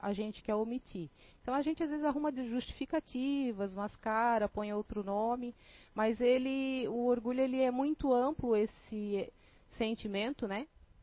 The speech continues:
Ele é muito amplo e tá sempre muito mascarado, e isso vai depender muito do nosso entendimento e das surras que a gente leva da vida, às vezes, pra poder compreender melhor. Então, eu trouxe a dif-, definição que está no dicionário pra gente só relembrar mais ou menos o, qual é o significado dele,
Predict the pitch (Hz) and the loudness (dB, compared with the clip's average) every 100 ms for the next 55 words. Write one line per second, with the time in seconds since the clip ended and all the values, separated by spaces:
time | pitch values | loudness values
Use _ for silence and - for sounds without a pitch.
0 | - _ - 220 220 240 247 240 226 262 | -20 _ -4 0 0 0 0 2 4 4
1 | 294 302 240 247 262 262 262 254 247 262 | 0 -4 -4 -4 -4 -2 -2 -2 -2 -4
2 | 254 240 - 247 208 214 226 240 - 233 | -4 -6 -4 0 2 0 0 -6 -4 0
3 | 220 226 226 214 208 220 240 220 226 226 | 0 0 0 -2 -2 -6 -8 -6 -2 -2
4 | - 226 226 208 190 196 233 - - - | -4 -2 -2 -2 -6 -6 -6 -10 -20 -20
5 | - - - - 233 233 240 - 277 277 | -20 -20 -20 -8 2 4 4 2 0 2
6 | 277 - 233 240 - 226 220 214 208 185 | 2 0 0 -2 0 0 0 0 -2 -4
7 | 214 220 208 220 - 208 - 202 208 214 | -4 -4 -2 -4 -4 -8 -4 -4 -4 -6
8 | 208 208 208 196 202 214 180 - - - | -6 -6 -4 -4 -2 -2 -4 -4 -8 -20
9 | - - - - - - - _ _ _ | -20 -20 -20 -20 -20 -20 -20 _ _ _
10 | - - - - - - - - - - | -20 -20 -20 -20 -20 -20 -20 -20 -20 -20
11 | - - - _ - - - _ - _ | -20 -20 -20 _ -20 -20 -20 _ -20 _
12 | - - - - - - 233 233 262 277 | -20 -20 -20 -20 -20 -10 -2 2 4 4
13 | 254 285 311 320 339 311 262 - 247 214 | 4 4 4 2 2 -2 -4 -6 -2 0
14 | 269 262 254 - 262 262 285 269 - 233 | 0 0 -2 -2 0 0 -2 -4 -2 -2
15 | 214 226 - 208 202 220 240 - 262 254 | -4 -6 -4 -2 0 2 2 4 4 4
16 | 262 - 302 302 302 277 254 254 262 254 | 0 0 2 2 2 2 2 2 2 0
17 | 247 240 247 254 226 233 254 247 247 262 | 0 0 -2 -2 -4 0 4 6 6 2
18 | 262 233 240 - - 226 226 202 170 - | -4 -4 -4 -6 -2 -2 -2 -2 -2 -4